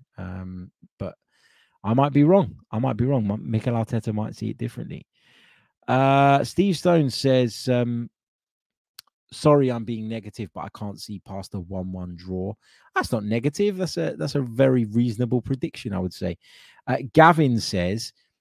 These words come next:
"Saka has been awful for six to eight weeks, but Arteta won't drop his favourites." I, I wouldn't say he's been awful. I'd say his level has,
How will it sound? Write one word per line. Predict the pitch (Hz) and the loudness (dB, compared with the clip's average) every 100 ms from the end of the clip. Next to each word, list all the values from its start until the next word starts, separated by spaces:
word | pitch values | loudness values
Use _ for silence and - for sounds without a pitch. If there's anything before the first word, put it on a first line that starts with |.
| _ | _
"Saka | - - 147 - | -6 0 0 2
has | 123 110 | 0 2
been | 113 113 | 0 0
awful | 127 113 | 0 -4
for | 95 104 | -8 -8
six | - - - | -8 -8 -10
to | - | -8
eight | 107 | -6
weeks, | 101 110 - | -4 -4 -4
but | - | -10
Arteta | 87 98 107 104 | -8 -6 -8 -6
won't | 95 92 | -8 -8
drop | 95 87 | -8 -8
his | 95 | -10
favourites." | - 98 85 - | -8 -8 -8 -10
I, | 90 | -12
I | - | -8
wouldn't | 113 135 156 | -2 -2 -2
say | 156 | -6
he's | |
been | 135 117 - - | -4 -6 -6 -2
awful. | 123 107 - 87 - _ _ _ _ _ | -2 -2 -6 -10 -10 _ _ _ _ _
I'd | 107 | -10
say | - 127 120 | 0 2 4
his | 117 101 | 2 2
level | 120 120 120 110 107 | 4 4 4 2 2
has, | 101 - | 2 -2